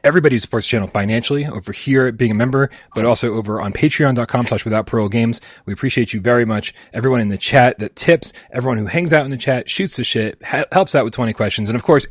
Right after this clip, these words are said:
everybody who sat back and watched the show and didn't say a goddamn word. We know you're out there. The numbers don't lie, and we love you just as much. It's Friday, A J. Can I cue the cat?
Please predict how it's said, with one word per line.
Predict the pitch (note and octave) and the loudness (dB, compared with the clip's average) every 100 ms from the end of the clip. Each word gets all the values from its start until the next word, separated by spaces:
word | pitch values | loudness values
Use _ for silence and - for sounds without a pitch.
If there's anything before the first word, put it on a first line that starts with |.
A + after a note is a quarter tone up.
| - | 2
everybody | G3+ G3+ B2+ F#2 F#2 - - - _ _ _ _ _ _ _ _ - | 4 4 -2 -4 -4 -10 -20 -20 _ _ _ _ _ _ _ _ -4
who | |
sat | A#2+ D3 B2+ | 4 4 4
back | F2+ E2 F2+ | 0 -2 -6
and | F#2+ | -4
watched | A2+ C#3 | -2 -2
the | |
show | - F2+ | -2 -4
and | E2+ | -4
didn't | F2+ | -8
say | F2 F2+ | -6 -6
a | |
goddamn | E2 E2 D#2+ E2+ | -6 -10 -10 -12
word. | D2+ D2+ | -12 -10
We | F2+ | -6
know | F#2+ | -2
you're | G2 | -2
out | D#2+ - | -4 -8
there. | C#2 A#1+ _ _ - | -14 -14 _ _ -8
The | |
numbers | F#2 F2+ - | -6 -4 -4
don't | G2+ E2+ | -4 -4
lie, | F2 D#2 - - - _ _ | -6 -8 -12 -20 -20 _ _
and | - | -6
we | F2+ | -2
love | F2+ F2 | -2 -2
you | F2+ | -4
just | E2+ D#2 | -4 -8
as | D#2+ | -10
much. | D2+ C2 - - _ _ _ - - _ _ _ _ _ | -12 -12 -10 -12 _ _ _ -20 -20 _ _ _ _ _
It's | - | -2
Friday, | C3+ C3+ F#2 | 4 6 6
A | F2+ | 0
J. | F#2+ F#2 - _ _ _ _ _ _ | -6 -8 -12 _ _ _ _ _ _
Can | - F2+ | -14 -12
I | |
cue | - | -8
the | G#2 | -10
cat? | - G#2 | -6 -8